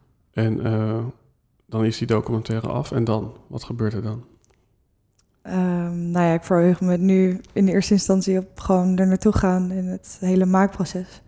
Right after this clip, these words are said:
Speaker 1: Mhm.
Speaker 2: En wat er dan gebeurt, dat, eh, eh, nou ja, dan kom je in het proces van waar wordt die vertoond, eh, distributie en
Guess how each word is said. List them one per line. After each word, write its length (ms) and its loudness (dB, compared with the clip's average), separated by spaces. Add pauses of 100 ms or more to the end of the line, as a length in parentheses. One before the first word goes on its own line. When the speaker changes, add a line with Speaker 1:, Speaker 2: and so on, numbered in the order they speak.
(220)
Speaker 1:
Mhm. 340 0 (840)
Speaker 2:
En 160 2
wat 160 2
er 80 2
dan 200 4
gebeurt, 340 0
dat, 240 -8
eh, 380 -4
eh, 60 -8 (680)
nou 120 -6
ja, 120 -2
dan 320 -2
kom 180 0
je 60 2
in 60 2
het 100 -2
proces 340 -4
van 180 -2
waar 440 2
wordt 160 0
die 100 -8
vertoond, 580 -2
eh, 240 -2
distributie 960 -8
en 440 -10